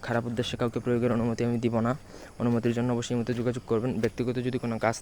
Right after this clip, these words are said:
থাকে, তাহলে স্ক্রিনে দেওয়া নাম্বারে ইমোতে অথবা WhatsApp-এ যোগাযোগ করতে পারেন, আহ, যে কোনো কাজ বা বইয়ের জন্য, ঠিক আছে? তো এই নকশাটা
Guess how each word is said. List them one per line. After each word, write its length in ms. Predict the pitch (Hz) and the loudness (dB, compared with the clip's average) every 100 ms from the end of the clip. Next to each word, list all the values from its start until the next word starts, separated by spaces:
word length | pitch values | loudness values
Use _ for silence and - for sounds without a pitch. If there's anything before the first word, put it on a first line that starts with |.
| - | -6
থাকে, 140 | 123 | -4
তাহলে 160 | 120 113 - | 0 0 0
স্ক্রিনে 240 | 127 123 | 0 2
দেওয়া 120 | 123 120 | 2 2
নাম্বারে 300 | 117 117 127 135 120 | 0 2 2 2 2
ইমোতে 220 | 120 123 | 0 0
অথবা 160 | 120 117 113 | 0 0 0
WhatsApp-এ 340 | 117 - 123 120 | -2 -2 0 2
যোগাযোগ 240 | 120 117 - | 2 0 -2
করতে 180 | 110 95 | -4 -2
পারেন, 160 | 110 147 | -2 -2
আহ, 880 | - - - - - - - 87 80 87 120 | -6 -12 -16 -14 -14 -6 0 0 0 -2 -2
যে 60 | 123 | 0
কোনো 120 | 117 113 | 2 2
কাজ 100 | 120 120 | 2 2
বা 100 | 117 | 0
বইয়ের 220 | 123 120 110 | 4 4 4
জন্য, 140 | 104 101 104 - | 0 -2 -4 -8
ঠিক 120 | 131 131 | -4 -2
আছে? 160 | - 113 - - - - | -2 -6 -14 -18 -20 -2
তো 40 | 117 | 2
এই 60 | 120 | 4
নকশাটা 320 | 123 - 131 | 2 0 0